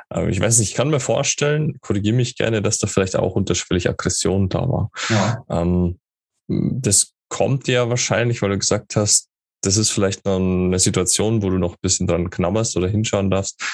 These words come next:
Speaker 1: vielleicht auch ab und zu mal in den Sinn. Wie gehst du damit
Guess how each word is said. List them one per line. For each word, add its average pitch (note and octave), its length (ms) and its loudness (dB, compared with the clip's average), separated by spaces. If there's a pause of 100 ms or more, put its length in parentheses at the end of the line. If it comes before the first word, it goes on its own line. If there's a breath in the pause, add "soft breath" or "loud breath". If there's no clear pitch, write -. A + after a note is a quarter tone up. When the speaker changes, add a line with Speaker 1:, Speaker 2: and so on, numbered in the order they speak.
(160 loud breath)
Speaker 1:
vielleicht F#2+ 240 -2
auch F#2 140 0
ab - 320 -4
und G#2 120 2
zu - 200 2
mal G#2 300 2
in F#2 140 0
den F#2+ 160 2
Sinn. G#2 300 2 (720 loud breath)
Wie G#2 240 0
gehst B2 320 0
du A#2 40 0
damit G#2+ 340 0